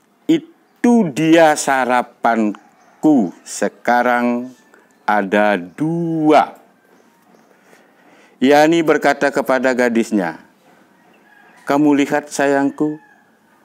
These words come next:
kamu tidak s-, seharusnya datang. Monster kejam ini akan memakan kita." Tapi dengan rasa keras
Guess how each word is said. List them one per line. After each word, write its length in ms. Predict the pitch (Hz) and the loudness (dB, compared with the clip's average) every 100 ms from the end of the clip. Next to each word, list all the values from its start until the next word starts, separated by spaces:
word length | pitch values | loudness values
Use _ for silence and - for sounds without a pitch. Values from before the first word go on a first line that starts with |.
| _ - | _ -4
kamu 320 | 143 143 139 | 0 2 0
tidak 480 | - 127 139 - _ | -2 -2 -2 -4 _
s-, 320 | - - - _ | -16 -14 -14 _
seharusnya 880 | - - 135 131 147 170 151 135 127 | -10 -4 0 0 0 -2 0 0 0
datang. 480 | 98 90 - 80 - _ _ _ _ _ _ | -2 -4 -6 -12 -12 _ _ _ _ _ _
Monster 560 | - 143 143 - 131 120 | -2 -2 -2 -4 -4 -4
kejam 480 | - 139 131 131 123 110 | -6 -4 -2 -2 -4 -4
ini 400 | 110 110 107 - _ | -4 -4 -6 -12 _
akan 640 | - 117 - 107 104 101 104 | -8 -8 -6 -4 -4 -4 0
memakan 800 | 135 135 123 113 117 104 101 95 | 0 2 0 -2 -4 -4 -4 -10
kita." 720 | - 85 76 - - 95 73 - - _ - _ _ _ - - - _ _ - _ _ _ _ _ _ - _ _ _ _ _ - - | -14 -12 -12 -10 -4 -2 -4 -8 -20 _ -20 _ _ _ -20 -20 -20 _ _ -20 _ _ _ _ _ _ -20 _ _ _ _ _ -16 -16
Tapi 480 | - 143 170 240 - _ - - - | -10 -2 0 0 -6 _ -20 -20 -20
dengan 400 | - 135 147 143 | -4 0 2 0
rasa 560 | 143 170 214 214 214 214 - _ _ | 0 2 2 2 0 -2 -16 _ _
keras 560 | 220 247 262 - - | -2 -2 -2 -4 -4